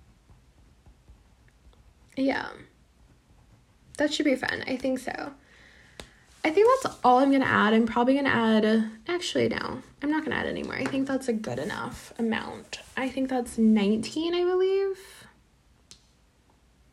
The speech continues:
Yeah. I wanna do that. Um,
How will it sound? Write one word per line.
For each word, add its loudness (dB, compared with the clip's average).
Yeah. -6
I 4
wanna 4
do 10
that. 6
Um, 2